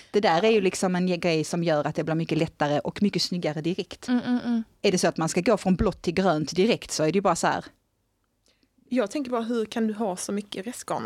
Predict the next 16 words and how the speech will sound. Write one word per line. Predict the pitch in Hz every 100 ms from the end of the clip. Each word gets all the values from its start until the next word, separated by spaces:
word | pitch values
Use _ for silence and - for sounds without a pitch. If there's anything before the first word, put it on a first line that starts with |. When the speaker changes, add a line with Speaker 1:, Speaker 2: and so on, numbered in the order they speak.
| 208
Speaker 3:
Har | 208
du | 208
fått | - 220 -
restgarn | 233 226 196 190
av | 190
Speaker 1:
Mm. | 247
Speaker 3:
andra | 277 208
också? | - - -
Speaker 1:
Jag | 240 -
fick | 311 -
också | 262 -
av | 170 202
min | 214 202
pappas, | - 233 - 175 - - _ _ _ _ -
eh, | 185 175 170 170
fru. | 170 - 233